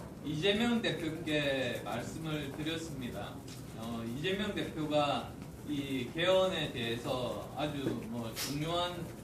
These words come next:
의사결정자의 한 사람 아니겠습니까? 그래서 말씀을 드렸고, 또 우리 당의 여러 중진 의원, 그리고 또, 어, 지금 현재 비대위원장과 원내대표를 포함해서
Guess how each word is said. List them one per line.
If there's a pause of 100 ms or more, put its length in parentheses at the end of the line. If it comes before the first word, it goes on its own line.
(180)
의사결정자의
한
사람
아니겠습니까? (440)
그래서
말씀을
드렸고, (380)
또 (180)
우리
당의
여러
중진
의원,
그리고
또, (380)
어,
지금
현재
비대위원장과
원내대표를
포함해서